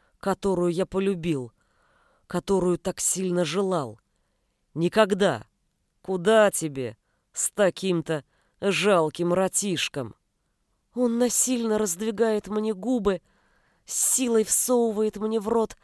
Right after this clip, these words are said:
свой большой палец. Я изо всех сил пытаюсь освободиться.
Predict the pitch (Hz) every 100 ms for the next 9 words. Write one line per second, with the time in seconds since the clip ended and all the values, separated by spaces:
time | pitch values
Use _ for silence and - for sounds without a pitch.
0 | _ - - - 214 220 185 214 202 -
1 | 220 - 220 185 160 - - - _ _
2 | _ _ _ _ _ _ 233 233 226 214
3 | 202 - 240 - 254 233 - 220 220 214
4 | 214 - _ _ _ _ - 233 226 226
5 | 240 226 220 - - 170